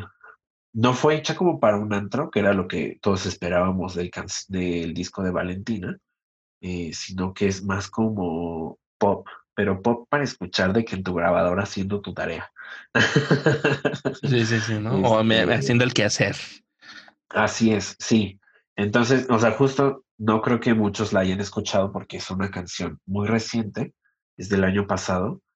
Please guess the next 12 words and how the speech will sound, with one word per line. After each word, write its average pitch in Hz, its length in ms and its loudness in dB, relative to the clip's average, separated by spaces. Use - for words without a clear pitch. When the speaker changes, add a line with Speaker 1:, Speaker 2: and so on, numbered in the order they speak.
Speaker 1:
y, 101 720 4
eh, 82 480 -4
pues - 160 -10
también 85 260 -10
es 90 100 -8
una 92 160 -2
canción 90 440 -6
de - 100 -4
una - 160 -8
cantante 90 480 -6
drag 90 420 -2
que 82 480 -8